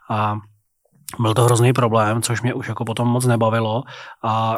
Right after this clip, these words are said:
naopak, když jsem potom přišel na pohovor do Foodshopu a Honza mi říkal, hele, takhle to tady nějak jako máme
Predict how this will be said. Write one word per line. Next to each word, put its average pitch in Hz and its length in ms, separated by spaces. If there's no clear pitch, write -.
naopak, 113 360
když 113 140
jsem 113 100
potom 110 220
přišel 120 300
na 117 120
pohovor 120 640
do 101 400
Foodshopu 127 640
a 113 80
Honza 117 200
mi 113 80
říkal, 117 240
hele, 117 200
takhle 113 200
to - 60
tady 120 160
nějak 120 180
jako 120 160
máme 107 500